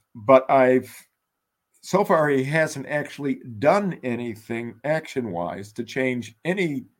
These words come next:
dogma or any tenet of Catholicism, which is a pretty strict conservative, um, faith. And he himself, I mean, he's very strongly against abortion. Uh, he mentions the devil more than any pope in my lifetime,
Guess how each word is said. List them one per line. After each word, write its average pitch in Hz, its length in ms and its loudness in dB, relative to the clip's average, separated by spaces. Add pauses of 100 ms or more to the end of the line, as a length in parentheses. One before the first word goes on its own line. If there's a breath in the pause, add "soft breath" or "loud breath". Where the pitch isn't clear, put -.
dogma 127 440 2
or 107 680 -2
any 123 340 -4 (460 soft breath)
tenet 131 420 0 (460)
of 120 400 0
Catholicism, 110 800 -2
which 98 160 -10
is 110 100 -10
a 101 60 -12
pretty 120 240 -6
strict - 340 -8
conservative, 101 760 -6 (120)
um, 92 260 -6 (260)
faith. - 460 -2 (540 soft breath)
And 123 240 0
he 185 160 4
himself, 151 600 0
I 135 60 2
mean, 120 140 0
he's 127 240 2
very 143 360 4
strongly 139 760 2
against 127 400 -2
abortion. 135 600 -2 (760)
Uh, 110 200 0
he 120 200 4
mentions 139 580 2
the 113 100 -4
devil 131 360 2
more 123 260 2
than 113 240 -4
any 185 260 2
pope 117 420 -4
in 107 200 -4
my 123 160 4
lifetime, 104 800 -4